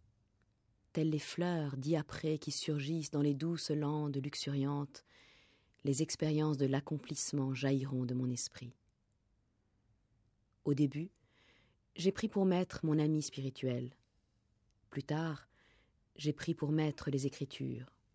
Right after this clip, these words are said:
À la fin, j'ai pris pour maître mon propre esprit. Du maître qui expose la délivrance individuelle,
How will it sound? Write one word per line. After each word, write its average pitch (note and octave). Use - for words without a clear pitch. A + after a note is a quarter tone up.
À E3
la D#3
fin, C3+
j'ai D3
pris -
pour C#3+
maître C#3
mon C3+
propre -
esprit. B2
Du E3
maître G#3
qui -
expose F#3+
la D3+
délivrance D#3
individuelle, D3+